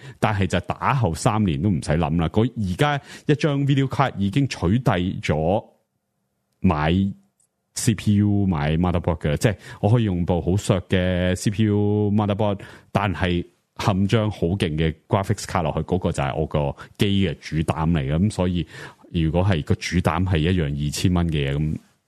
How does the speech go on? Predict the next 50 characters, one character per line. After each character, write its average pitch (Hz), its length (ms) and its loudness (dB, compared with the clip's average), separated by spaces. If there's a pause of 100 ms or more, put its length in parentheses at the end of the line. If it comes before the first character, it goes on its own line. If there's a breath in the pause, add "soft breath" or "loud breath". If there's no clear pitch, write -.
噉 82 200 2
就 82 120 2
係 67 180 -4
二 65 60 -4
千 73 220 -2
蚊 67 140 -2
咯。 65 100 -6 (960 soft breath)
係 127 100 0
啦。 113 120 -2 (1500 loud breath)
噉 233 140 4
但 240 120 2
係 151 40 2
有 151 100 0
另 151 340 2
外 143 180 2
一 226 80 0
樣 139 80 0
嘢 101 200 0
考 87 260 0
慮 98 220 0
喎， 76 220 -4 (100)
今 220 140 4
次 151 160 0
Nvidia 123 540 0
推 170 200 2
出 175 180 -2
咗 104 180 0
一 135 220 0
樣 92 180 0
呢， 117 160 2 (360 loud breath)
個， 117 120 4
個 - 440 -4
產 110 220 0
品 127 140 2 (140)
叫 92 100 0
做 123 160 2
Project 117 240 -2
Digits - 480 0
啊， 90 160 0 (260 loud breath)
噉 226 120 6
係 262 180 4
一 196 180 0
個 165 220 0
類 120 420 2
似 101 540 2 (280)
Mac 175 280 2
Mini 175 480 2
嘅 - 20 2
產 92 280 0
品， 92 180 2